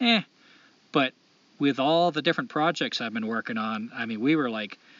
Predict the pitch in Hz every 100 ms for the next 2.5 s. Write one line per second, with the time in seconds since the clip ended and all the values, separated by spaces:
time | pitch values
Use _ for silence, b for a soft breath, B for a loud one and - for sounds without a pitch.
0 | B - 123 117 - - _ _ _ -
1 | - 190 185 156 127 170 170 156 - 120
2 | 104 110 110 104 98